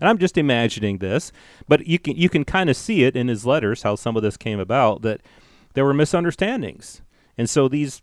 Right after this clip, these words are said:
churches that would write to Paul, or maybe Paul would hear through somebody else, uh, something that was going on in that church, in that community.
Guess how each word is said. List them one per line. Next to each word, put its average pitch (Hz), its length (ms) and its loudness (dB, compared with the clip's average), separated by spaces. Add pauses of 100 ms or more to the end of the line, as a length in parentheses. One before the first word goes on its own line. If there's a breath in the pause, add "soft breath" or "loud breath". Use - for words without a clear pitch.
churches 233 600 -4
that 135 80 -2
would 123 240 -2
write 180 380 0
to 127 100 -4
Paul, 110 500 -4 (340)
or 113 80 0
maybe 135 300 2
Paul 143 400 2
would 123 160 0
hear 147 380 0
through 160 420 -2
somebody 135 480 -2
else, 131 520 0 (480 soft breath)
uh, 113 160 0
something 127 360 -2
that 123 100 0
was 113 140 0
going 120 340 0
on 117 280 0
in 120 300 -2
that 110 300 0
church, 98 360 -2
in 120 140 2
that 117 180 -2
community. 110 640 -2